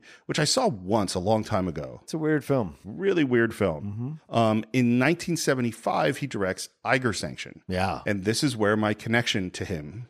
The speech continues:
Speaker 1: starts.
Speaker 2: Oh, okay.
Speaker 1: Because Eiger Sanction, for those of you who haven't seen it, it's a big climbing movie, rock climbing movie. And, uh, the person I've talked about many, many times on the show, Mike Hoover,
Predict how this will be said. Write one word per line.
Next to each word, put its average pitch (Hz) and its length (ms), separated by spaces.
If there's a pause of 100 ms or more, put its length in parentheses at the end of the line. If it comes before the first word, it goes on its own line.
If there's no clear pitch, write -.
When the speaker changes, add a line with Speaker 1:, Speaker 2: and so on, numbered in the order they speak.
Speaker 1:
starts. - 520
Speaker 2:
Oh, 165 120
okay. 156 200 (100)
Speaker 1:
Because 143 520
Eiger 131 180
Sanction, 123 380
for 107 80
those 101 160
of - 20
you 104 60
who 107 60
haven't 95 180
seen 175 220
it, 160 180
it's - 120
a 95 40
big 92 220
climbing 123 420
movie, 123 280
rock 98 220
climbing 113 300
movie. 110 300 (460)
And, 98 640 (140)
uh, 90 320
the 98 200
person 147 420
I've 113 120
talked 123 220
about 101 160
many, 127 160
many 131 160
times 110 240
on 107 60
the 101 60
show, 92 200
Mike 95 300
Hoover, 127 520